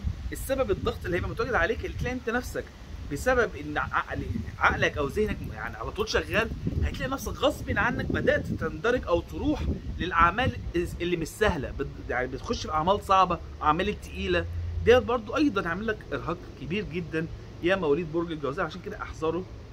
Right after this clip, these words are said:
يعني حاولوا تضغطوش على نفسكم قوي في خلال الفترة، لأن كل حاجة بتقول إن أنت يبقى عندكم ضغط عالي جدًا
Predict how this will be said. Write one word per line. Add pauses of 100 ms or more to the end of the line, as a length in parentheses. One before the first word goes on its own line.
(100)
يعني
حاولوا
تضغطوش
على
نفسكم
قوي
في
خلال
الفترة، (260)
لأن
كل
حاجة
بتقول
إن
أنت
يبقى
عندكم
ضغط
عالي
جدًا